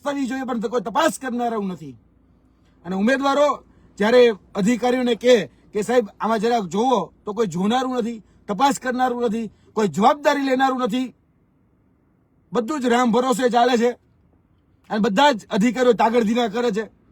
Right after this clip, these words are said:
ક્યાં સુધી અને કેટલાક મૃત્યુ સુધી આપણે રાહ જોશું? આજે અનિલ છે, કાલે વિમલ હશે, કાલે ત્રીજો કોઈ હશે.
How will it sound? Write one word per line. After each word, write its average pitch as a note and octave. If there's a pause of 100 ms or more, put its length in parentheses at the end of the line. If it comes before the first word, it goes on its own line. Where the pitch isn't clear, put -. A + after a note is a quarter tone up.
(520)
ક્યાં B3
સુધી F#3 (180)
અને G3+
કેટલાક G#3+
મૃત્યુ G#3
સુધી G3
આપણે G#3+
રાહ G3+
જોશું? D#3+ (260)
આજે F#3+
અનિલ A#3
છે, G#3+
કાલે G#3
વિમલ A3
હશે, G#3
કાલે G#3
ત્રીજો G#3
કોઈ G#3
હશે. C#3+